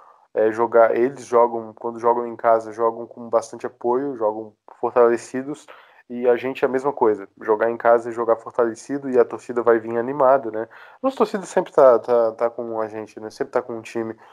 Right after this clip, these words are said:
mas, bom, estreia eu acho que é uma coisa que pesa mais, né?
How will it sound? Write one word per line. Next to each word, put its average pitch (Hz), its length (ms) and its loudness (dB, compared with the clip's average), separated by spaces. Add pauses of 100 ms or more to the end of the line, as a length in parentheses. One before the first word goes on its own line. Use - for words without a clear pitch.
(460)
mas, 113 1040 0 (260)
bom, 120 260 0
estreia 139 440 6
eu 143 140 8
acho 135 160 4
que - 120 -2
é 131 120 8
uma 131 200 2
coisa 127 400 -2
que - 140 -18
pesa 123 380 4
mais, 101 360 -2
né? 113 160 -12